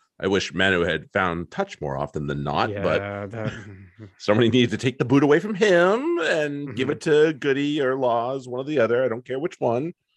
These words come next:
Speaker 2: Mm-hmm.
Speaker 1: And the, yeah,
Speaker 2: Although
Speaker 1: and then
Speaker 2: I, I
Speaker 1: Dom,
Speaker 2: do wanna
Speaker 1: Dom
Speaker 2: give a
Speaker 1: Morris,
Speaker 2: shout
Speaker 1: good
Speaker 2: out.
Speaker 1: lord. <laughs>
Speaker 2: I do wanna give a shout out to the Quinn's coaching staff for,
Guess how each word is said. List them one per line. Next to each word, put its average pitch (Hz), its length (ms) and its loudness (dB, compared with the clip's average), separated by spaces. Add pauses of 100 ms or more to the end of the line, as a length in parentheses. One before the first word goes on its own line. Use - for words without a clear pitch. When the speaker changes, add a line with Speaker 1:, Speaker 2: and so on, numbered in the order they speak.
(160)
Speaker 2:
Mm-hmm. 98 260 -14 (240)
Speaker 1:
And 82 100 -8
the, 82 100 -6
yeah, - 120 -2
Speaker 2:
Although 151 180 2
Speaker 1:
and 151 80 2
then 85 80 2
Speaker 2:
I, - 20 2
I 170 60 2
Speaker 1:
Dom, - 80 -12
Speaker 2:
do 175 140 0
wanna 202 140 2
Speaker 1:
Dom 170 60 0
Speaker 2:
give 165 100 -2
a 156 40 -2
Speaker 1:
Morris, 151 140 -2
Speaker 2:
shout 127 140 -2
Speaker 1:
good 123 80 2
Speaker 2:
out. 110 200 -8 (140)
Speaker 1:
lord. 127 100 -10 (300)
<laughs> - 180 -20
Speaker 2:
I 160 80 -6
do 160 140 0
wanna 180 120 2
give 160 140 2
a 151 40 0
shout 143 200 0
out 127 80 -2
to - 80 -12
the 123 80 -4
Quinn's 120 320 -4
coaching 123 340 -4
staff - 340 -6
for, 104 360 -8